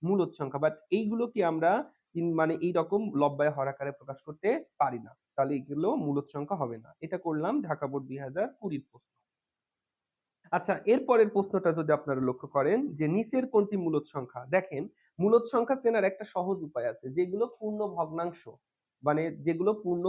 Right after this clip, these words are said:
বর্গমূল সংখ্যা, সেইগুলোকে রুট ওভার করলে মূলদ সংখ্যা। এখন পূর্ণ বর্গমূল সংখ্যা কোনগুলো? পূর্ণ বর্গ সংখ্যা হলো এক, চার, নয়, ষোলো, আহ, পঁচিশ, ছত্রিশ, এগুলো হচ্ছে পূর্ণ বর্গ সংখ্যা। তো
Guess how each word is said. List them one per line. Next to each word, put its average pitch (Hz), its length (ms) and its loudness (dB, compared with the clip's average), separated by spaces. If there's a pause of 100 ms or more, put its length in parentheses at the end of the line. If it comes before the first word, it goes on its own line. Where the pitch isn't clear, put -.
(140)
বর্গমূল 151 420 2 (120)
সংখ্যা, 156 300 -4 (400)
সেইগুলোকে 240 600 0
রুট 226 260 -2
ওভার 208 240 4
করলে 208 200 2 (180)
মূলদ 151 260 0
সংখ্যা। 135 260 -4
এখন 190 200 -4
পূর্ণ 240 200 0 (140)
বর্গমূল 185 420 4 (100)
সংখ্যা 170 320 -4
কোনগুলো? 123 320 -6 (100)
পূর্ণ 180 180 -2 (120)
বর্গ 160 180 0 (120)
সংখ্যা 170 280 -6
হলো 180 160 -2 (260)
এক, 156 100 -2 (880)
চার, 131 240 4 (640)
নয়, 139 420 2 (560)
ষোলো, 151 400 2 (680)
আহ, 127 200 4 (120)
পঁচিশ, 208 420 -2 (440)
ছত্রিশ, 180 480 0 (200)
এগুলো 190 300 -2
হচ্ছে 214 280 -6 (400)
পূর্ণ 196 260 2
বর্গ 135 260 0 (120)
সংখ্যা। 127 300 -6
তো 180 40 0